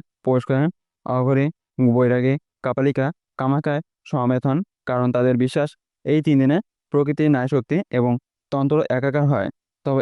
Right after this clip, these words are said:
এই সাধনা সকলের জন্য নয়, এটি বিপজ্জনক, কিন্তু সঠিক নিয়মে করা হলে অসাধারণ ফল লাভ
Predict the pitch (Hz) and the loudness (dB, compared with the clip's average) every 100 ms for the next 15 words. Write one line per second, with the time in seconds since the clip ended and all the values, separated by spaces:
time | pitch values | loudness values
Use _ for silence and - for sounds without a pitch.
0 | 135 156 143 143 156 - _ - 127 135 | 0 0 0 0 -2 -4 _ -6 -2 0
1 | 135 131 139 220 - _ 131 131 135 139 | 2 2 0 -2 -6 _ -4 -2 0 2
2 | 143 139 151 196 _ _ 143 135 143 135 | 2 2 0 -2 _ _ -2 0 0 -2
3 | 156 151 143 151 175 _ _ 139 135 143 | 0 2 2 0 -2 _ _ -4 -2 0
4 | 123 156 - _ _ - 139 170 165 175 | 0 0 -4 _ _ -6 -2 0 0 0
5 | 143 135 123 | 0 0 0